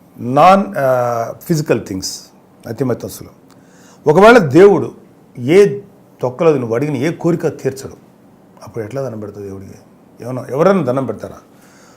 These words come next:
మనం కోరిన కోరిక ఏది తీర్చడు దేవుడు అని కన్ఫర్మ్గా తెలిస్తే దండం పెడతాడు దేవుడు?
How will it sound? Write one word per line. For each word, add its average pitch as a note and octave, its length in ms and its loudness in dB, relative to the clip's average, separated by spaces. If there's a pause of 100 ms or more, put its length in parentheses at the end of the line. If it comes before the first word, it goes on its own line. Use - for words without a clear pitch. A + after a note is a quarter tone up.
(100)
మనం D3 160 0
కోరిన F#3+ 400 2
కోరిక D#3+ 400 -4
ఏది F#3+ 320 2
తీర్చడు D3 600 -4
దేవుడు B2+ 440 -4 (240)
అని B2+ 100 -10
కన్ఫర్మ్గా B2 440 -8
తెలిస్తే G2+ 500 -10 (360)
దండం B2+ 160 -10
పెడతాడు G#2 260 -10
దేవుడు? A#2 380 -12